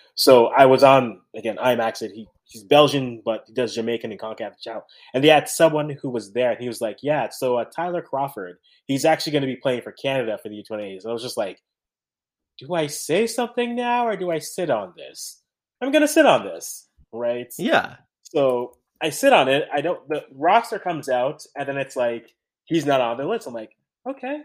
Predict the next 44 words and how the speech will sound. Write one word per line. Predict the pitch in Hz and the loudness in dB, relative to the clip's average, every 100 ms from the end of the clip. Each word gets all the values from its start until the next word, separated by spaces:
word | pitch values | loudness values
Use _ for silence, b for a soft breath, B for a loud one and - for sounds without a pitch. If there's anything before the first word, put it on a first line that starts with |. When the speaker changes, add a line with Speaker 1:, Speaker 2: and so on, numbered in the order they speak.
| - | -10
Speaker 1:
well, | 208 226 | -10 -10
you | |
know, | 190 | -12
it's | 226 202 | -12 -12
all | 160 | -10
right. | 180 220 | -12 -14
We're | 156 131 | -16 -14
not | 123 131 | -14 -12
gonna | 117 | -12
worry | 104 104 | -12 -10
about | 98 98 | -10 -10
it. | 135 - | -12 -16
There's | 110 | -20
no | 107 | -18
problem." | 98 95 87 123 143 _ _ _ _ _ | -16 -14 -14 -16 -20 _ _ _ _ _
And | 151 151 135 120 | -8 -8 -8 -6
Speaker 2:
Yeah. | 165 190 | -2 0
Speaker 1:
then | 98 95 123 139 | 0 -6 -16 -16
<laughs> | 143 - _ _ _ _ _ - | -18 -20 _ _ _ _ _ -6
all | 170 226 | -2 -2
of | 233 | -2
a | |
sudden, | 240 - 220 113 110 147 151 _ _ _ 131 | -4 2 2 2 -6 -10 -18 _ _ _ -6
like, | 135 | -4
the | 147 | -4
first | 139 185 180 - | -4 -4 -2 -2
game | 160 | -2
against | 156 147 147 | -2 -4 -2
Costa | 160 151 | -4 -4
Rica, | 175 180 123 | -8 -8 -8
he's | - 139 | -6 -2
on | 143 | 0
the | 143 | 0
matchup. | 160 180 139 | 0 0 -2
I | |
was | 123 120 | -4 -2
like, | 120 117 _ _ _ 101 | -2 -4 _ _ _ -12
"I | 104 | -2
had | 131 135 | 0 2
this | - - | -2 -6
the | 117 | -2
whole | 131 131 | 0 2
time, | 131 110 98 | 2 0 -6
guys. | 95 92 90 - | -12 -12 -16 -20